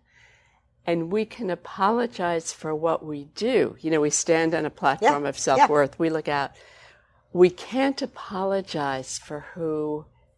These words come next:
Speaker 1: we are. You know, if I said, "Brene, can you please apologize for being not a very great person?" <laughs> Um, you know, I mean, no one can,
Speaker 2: No.
Speaker 1: no one can apologize for that.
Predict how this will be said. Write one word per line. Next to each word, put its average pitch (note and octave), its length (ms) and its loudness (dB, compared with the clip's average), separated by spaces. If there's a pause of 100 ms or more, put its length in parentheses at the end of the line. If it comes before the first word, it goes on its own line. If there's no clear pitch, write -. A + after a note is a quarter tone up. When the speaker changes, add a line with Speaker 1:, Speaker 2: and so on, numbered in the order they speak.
(140)
Speaker 1:
we D#3 280 0
are. D3+ 520 -4 (440)
You F#3+ 120 -2
know, E3+ 180 6
if D#3+ 160 0
I F#3 120 6
said, D#3+ 440 0 (580)
"Brene, E3+ 440 2
can F3+ 160 -10
you A3 100 -4
please G#3 520 -6
apologize D#3+ 880 -6
for D3 200 -8
being D3 600 -6 (500)
not F3+ 260 -4
a G3 40 -6
very D#3 300 -4
great C#3+ 400 -8
person?" - 720 -10 (600)
<laughs> - 240 -4
Um, - 200 -2 (1200)
you B3+ 120 -8
know, E3+ 300 0
I E3+ 100 2
mean, G3 220 0
no G3 180 2
one G3 200 2
can, F3 280 -6
Speaker 2:
No. D3+ 300 -4 (180)
Speaker 1:
no F#3+ 160 4
one F3+ 120 2
can F3 180 -12
apologize C#3+ 760 -8
for D3+ 220 -16
that. C#3 360 -12